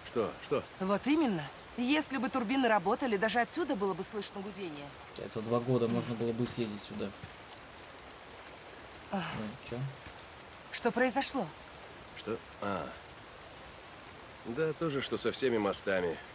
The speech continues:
Speaker 1: Умные люди в военной форме решили, что если взорвать их,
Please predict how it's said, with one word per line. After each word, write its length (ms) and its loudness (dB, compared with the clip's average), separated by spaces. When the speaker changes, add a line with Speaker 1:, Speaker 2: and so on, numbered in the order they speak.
Speaker 1:
Умные 340 6
люди 260 4
в 100 4
военной 380 4
форме 360 2
решили, 380 2
что 160 -2
если 260 0
взорвать 460 2
их, 80 -6